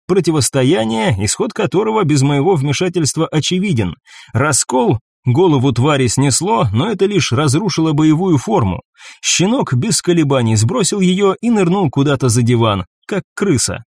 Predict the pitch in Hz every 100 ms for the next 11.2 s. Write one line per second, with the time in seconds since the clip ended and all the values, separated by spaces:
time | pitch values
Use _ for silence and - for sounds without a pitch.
0 | _ _ - 131 151 151 175 247 - -
1 | _ _ - 220 254 - - _ _ _
2 | 110 156 143 135 117 135 127 196 180 190
3 | 135 101 127 143 - 147 139 135 135 -
4 | 156 123 127 123 - 151 151 110 92 80
5 | - _ _ - - 202 196 - 190 196
6 | 185 156 117 127 127 135 131 254 - 127
7 | 110 - 98 87 170 240 180 196 175 -
8 | 143 131 190 147 127 120 143 131 113 120
9 | 117 113 120 101 98 78 - _ _ _
10 | - - 359 269 247 247 233 185 160 170
11 | 165 143